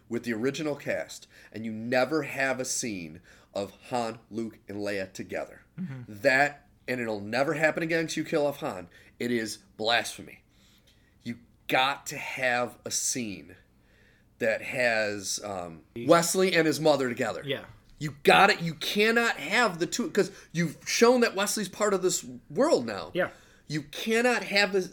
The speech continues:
Speaker 1: a, sh-, a, a show that has her, and you know he's there.
Speaker 2: Where she's brought up how he just disappeared.
Speaker 1: Yes. They have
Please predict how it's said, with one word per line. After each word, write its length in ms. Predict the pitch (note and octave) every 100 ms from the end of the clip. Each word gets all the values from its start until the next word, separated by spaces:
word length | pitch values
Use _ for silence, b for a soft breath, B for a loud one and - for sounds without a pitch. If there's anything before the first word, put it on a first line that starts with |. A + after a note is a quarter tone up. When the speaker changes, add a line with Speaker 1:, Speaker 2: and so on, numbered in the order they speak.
| -
Speaker 1:
a, 100 | D#3
sh-, 260 | - - -
a, 140 | D#3+ D#3 -
a 60 | D3+
show 320 | - G3+ G3
that 220 | D#3+ C#3
has 240 | D#3 D3+
her, 380 | C#3+ G3+ F#3+ E3+ B B
and 100 | C#3
you 80 | D3
know 300 | D3 F3+ G#3
he's 300 | F#3 G3 D3+
there. 440 | F#3 F3 C3+ B2 - -
Speaker 2:
Where 120 | D#3
she's 280 | - F#3 G#3
brought 340 | - F3+ D#3+ -
up 320 | F#3+ C#3+ - - -
how 160 | E3+
he 220 | D3+ F3+ D3+
just 220 | D#3 A2
disappeared. 560 | D3 D3 - C3 G#2 C#3+
Speaker 1:
Yes. 500 | G#3+ A3 - - - -
They 180 | - G#3 E3 - - -
have 320 | - F3+ F#3